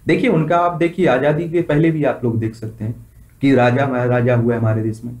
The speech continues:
लेकिन किसी ने उनके क्षेत्र से मतलब छेड़छाड़ नहीं की है। अंग्रेजों के समय से आप देखते हैं कि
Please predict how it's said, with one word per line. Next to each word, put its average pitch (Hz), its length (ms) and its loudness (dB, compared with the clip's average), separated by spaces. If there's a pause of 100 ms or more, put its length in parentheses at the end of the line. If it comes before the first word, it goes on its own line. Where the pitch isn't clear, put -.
(320)
लेकिन 240 280 2
किसी 185 260 2
ने 226 60 4
उनके 214 240 2
क्षेत्र 202 360 -2
से 226 420 0
मतलब 160 300 -2
छेड़छाड़ 165 400 -2
नहीं 190 200 0
की 117 120 -8
है। - 140 -12 (320)
अंग्रेजों 185 380 2
के 208 100 0
समय 175 240 0
से 170 140 0
आप 143 200 -2
देखते 139 320 -4
हैं 143 120 0
कि 127 220 -4